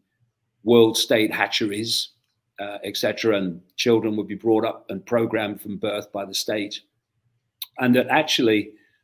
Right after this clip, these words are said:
the genetics of the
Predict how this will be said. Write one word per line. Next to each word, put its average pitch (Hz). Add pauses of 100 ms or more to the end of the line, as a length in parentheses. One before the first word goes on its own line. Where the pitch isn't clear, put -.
(160)
the 113
genetics 113 (680)
of 98
the 98